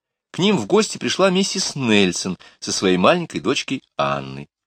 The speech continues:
Миссис Нельсон была миловидная, пухленькая женщина, с золотистыми волосами, как у Мэри,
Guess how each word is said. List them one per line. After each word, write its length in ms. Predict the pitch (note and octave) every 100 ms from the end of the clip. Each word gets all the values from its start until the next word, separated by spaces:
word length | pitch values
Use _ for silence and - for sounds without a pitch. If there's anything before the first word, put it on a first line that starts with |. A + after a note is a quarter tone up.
| _ _ _ _ _ _ _ _ -
Миссис 400 | A#3 A3 D3 -
Нельсон 440 | C#3 C3 A#2+ B2+
была 260 | A#2+ A#2 A2+
миловидная, 680 | A2 G#2+ A2 F3+ G3 F#3+ F3+
пухленькая 640 | - G3 - F#2 - D#3+
женщина, 560 | D2+ D#2 F2 - - D#3 - - -
с 80 |
золотистыми 580 | F#2+ F#2+ F#2 C#3 - F#2
волосами, 520 | D#2+ D#2+ - A#2 C#3+
как 260 | A2 - -
у 40 |
Мэри, 460 | D2+ D2+ D#2 E2+ C3